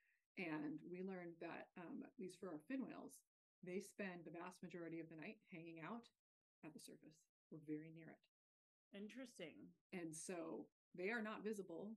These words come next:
Speaker 1: and they are using the very top layer of the water column. And so ships can't see them. They can't always hear ships very well. They may or may not be awake. They're right at the surface.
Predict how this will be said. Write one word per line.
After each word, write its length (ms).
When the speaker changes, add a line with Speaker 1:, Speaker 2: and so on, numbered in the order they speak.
Speaker 1:
and 260
they 140
are 100
using 480
the 140
very 460
top 240
layer 260
of 80
the 100
water 320
column. 220
And 120
so 400
ships 300
can't 220
see 160
them. 380
They 200
can't 260
always 280
hear 120
ships 300
very 240
well. 360
They 120
may 140
or 60
may 120
not 160
be 120
awake. 460
They're 140
right 160
at 120
the 100
surface. 460